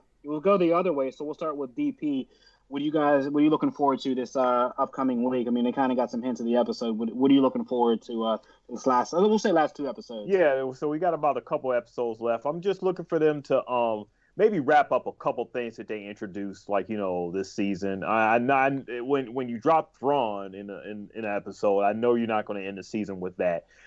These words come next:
Speaker 2: So, but you would like for them to,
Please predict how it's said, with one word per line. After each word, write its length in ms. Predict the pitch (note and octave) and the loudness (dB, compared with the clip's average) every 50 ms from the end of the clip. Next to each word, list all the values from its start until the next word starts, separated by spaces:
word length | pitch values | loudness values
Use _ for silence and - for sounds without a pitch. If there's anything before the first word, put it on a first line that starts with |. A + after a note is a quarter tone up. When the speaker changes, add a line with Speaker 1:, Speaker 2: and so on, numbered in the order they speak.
| - | -20
Speaker 2:
So, 760 | _ - - B2+ A#2 A2 G#2+ G#2 G2+ G2+ G2 F#2+ F#2+ F#2+ F#2 F#2 F2+ _ _ _ _ _ _ _ _ _ _ _ _ A#2+ - _ _ _ _ _ _ | _ 2 4 6 8 8 8 6 6 4 2 0 -2 -6 -10 -14 -20 _ _ _ _ _ _ _ _ _ _ _ _ -20 -20 _ _ _ _ _ _
but 200 | _ D#3 C#3+ - E3+ | _ 2 2 2 2
you 40 | D#3 | 0
would 120 | C#3+ C3 | 0 2
like 320 | A#2 C3+ C#3+ C#3+ C#3 - _ | 2 2 2 2 0 -6 _
for 120 | - C#3 C3 | -6 -4 -2
them 220 | B2+ C3 B2 A#2 | -2 -4 -4 -4
to, 180 | A2+ A2 G#2 | -4 -4 -4